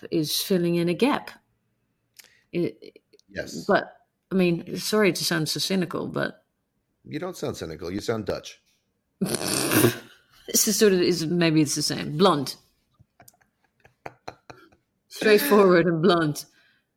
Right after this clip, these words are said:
Speaker 1: Simple.
Speaker 2: Oh,
Speaker 1: Farmer.
Speaker 2: blunt. Yeah, yeah, yeah. I, you said blonde.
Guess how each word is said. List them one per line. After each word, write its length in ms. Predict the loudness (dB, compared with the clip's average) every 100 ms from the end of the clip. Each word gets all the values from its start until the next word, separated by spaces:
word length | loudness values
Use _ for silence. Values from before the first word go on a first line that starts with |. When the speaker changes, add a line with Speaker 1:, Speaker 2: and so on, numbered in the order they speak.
| _
Speaker 1:
Simple. 600 | 0 2 2 0 0 -4 _ _ _ -20 -18 -12 2
Speaker 2:
Oh, 60 | 6
Speaker 1:
Farmer. 280 | 6 4 4
Speaker 2:
blunt. 320 | 4 2 2
Yeah, 160 | 4 6
yeah, 180 | 6 4
yeah. 140 | 0 -4
I, 140 | -4
you 80 | -4
said 260 | -2 -4 -4
blonde. 400 | -4 -4 -8